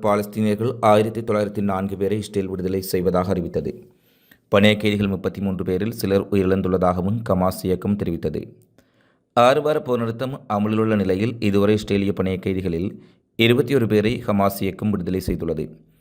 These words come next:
அதற்கு ஈடாக, இதுவரை பாலஸ்தீனர்கள் எழுநூற்றி முப்பது பேரை இஸ்ரேல் விடுதலை செய்துள்ளது. காசாவில் இன்னும் எழுபத்தி ஆறு ஆஸ்திரேலிய பணைய கைதிகளாக உள்ளதாகவும்,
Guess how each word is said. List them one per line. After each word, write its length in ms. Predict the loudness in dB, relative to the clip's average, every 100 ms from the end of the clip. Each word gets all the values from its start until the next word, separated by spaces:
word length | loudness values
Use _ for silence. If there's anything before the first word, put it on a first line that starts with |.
| _ _ _ 0
அதற்கு 360 | 4 4 2
ஈடாக, 260 | 0 0 0
இதுவரை 340 | -4 -4 -4 -2
பாலஸ்தீனர்கள் 680 | -2 -2 -4 -6 -4 -4 2
எழுநூற்றி 340 | 4 4 2
முப்பது 300 | -2 0 0
பேரை 300 | 2 0 0
இஸ்ரேல் 300 | -2 -2 -2
விடுதலை 300 | -2 -2 -2 -2
செய்துள்ளது. 640 | -2 0 -2 -4 -12 -20 _ _ _ _ _ 2
காசாவில் 420 | 4 4 4 4
இன்னும் 300 | 0 -4 -4
எழுபத்தி 420 | 0 2 2 0
ஆறு 120 | -2
ஆஸ்திரேலிய 420 | -2 -2 0 0 0
பணைய 240 | -2 -4
கைதிகளாக 440 | -4 -4 -2 -2 0
உள்ளதாகவும், 720 | 0 0 -2 -2 -4 -4